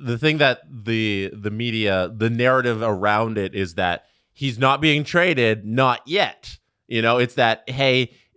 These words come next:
we don't have any indication that he wants to be here long term, so the Canucks need to look at trading Elias Pettersson eventually, and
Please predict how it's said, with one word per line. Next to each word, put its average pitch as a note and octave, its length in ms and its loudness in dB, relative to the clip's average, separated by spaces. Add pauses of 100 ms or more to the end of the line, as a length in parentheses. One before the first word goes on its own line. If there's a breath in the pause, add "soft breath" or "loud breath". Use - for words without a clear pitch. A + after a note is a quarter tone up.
we A#2+ 200 0
don't C3+ 320 2
have B2+ 220 0
any A#2+ 200 -2
indication A2 460 -4
that G2 120 0
he G2 60 -2
wants G#2 200 -2
to - 80 -20
be G#2+ 100 -4
here G2+ 140 0
long F#2 240 0
term, A#2 320 -2
so G#2+ 100 -4
the F#2+ 100 -8
Canucks G2+ 320 -6
need G2+ 160 -8
to - 60 -10
look F#2 240 -6
at - 160 -6
trading F2+ 480 -8 (180 loud breath)
Elias F#2+ 240 -2
Pettersson F#2 400 -4
eventually, E2+ 640 -4
and F2+ 320 -10